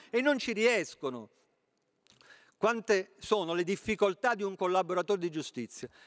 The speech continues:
Ecco perché vi è oramai una conoscenza diffusa da parte di tutti i detenuti mafiosi, che diventare collaboratore, al di là di quelle che possono essere le conseguenze proprio sui benefici penitenziari,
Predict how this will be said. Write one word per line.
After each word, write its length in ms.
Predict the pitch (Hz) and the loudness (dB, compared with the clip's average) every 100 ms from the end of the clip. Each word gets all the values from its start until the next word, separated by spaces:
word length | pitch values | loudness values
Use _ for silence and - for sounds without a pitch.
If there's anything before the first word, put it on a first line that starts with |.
| - | -4
Ecco 300 | 294 - 208 | -4 0 0
perché 400 | 185 - 190 185 _ _ _ _ _ _ | 0 0 -2 -2 _ _ _ _ _ _
vi 160 | 190 285 | 0 2
è 280 | 208 185 _ _ _ | 4 0 _ _ _
oramai 640 | 214 254 214 170 139 151 - - | 0 2 2 -2 -6 -10 -12 -8
una 260 | 202 220 | -4 -2
conoscenza 840 | - 254 240 - - 294 240 - 202 | 0 0 0 -4 -2 -2 -2 -4 -4
diffusa 800 | 185 - - 190 147 123 135 139 - _ - | -4 -10 -6 -2 0 -2 -6 -8 -14 _ -2
da 160 | 240 | -2
parte 640 | 240 240 143 - 180 185 - | 0 -2 -2 -6 -4 -4 -6
di 420 | 156 240 226 - | -6 -4 -4 -6
tutti 540 | - 320 226 _ - 147 | 2 4 4 _ -10 -6
i 60 | 139 | -2
detenuti 580 | 147 147 147 147 151 | 0 0 -2 -2 -2
mafiosi, 680 | 143 143 - 135 110 - 110 - - _ | 0 -2 0 -2 -2 -6 -16 -18 -20 _
che 140 | 269 240 | -4 0
diventare 640 | 277 269 269 330 302 247 | 2 0 0 0 0 0
collaboratore, 1000 | 214 202 196 175 180 180 165 135 143 185 - - | 0 2 0 0 0 2 2 0 0 -4 -8 0
al 200 | 214 226 | 0 2
di 120 | 226 | 0
là 140 | 285 285 | -2 -2
di 120 | 180 | -2
quelle 280 | 233 233 185 | -2 -2 -4
che 120 | 220 | -4
possono 420 | 180 156 185 170 | -6 -6 -4 -4
essere 340 | 214 - 151 | -4 -2 -2
le 160 | 160 160 | 0 0
conseguenze 920 | 262 247 202 175 202 240 143 - 147 | 0 -2 0 0 2 0 -4 -6 -6
proprio 460 | - 294 285 160 160 | 0 4 4 2 -6
sui 200 | - 160 | -6 -8
benefici 540 | 156 156 151 214 - | -6 -6 -6 -8 -8
penitenziari, 840 | 147 147 143 147 139 147 117 127 | -8 -8 -6 -6 -4 -2 -2 -2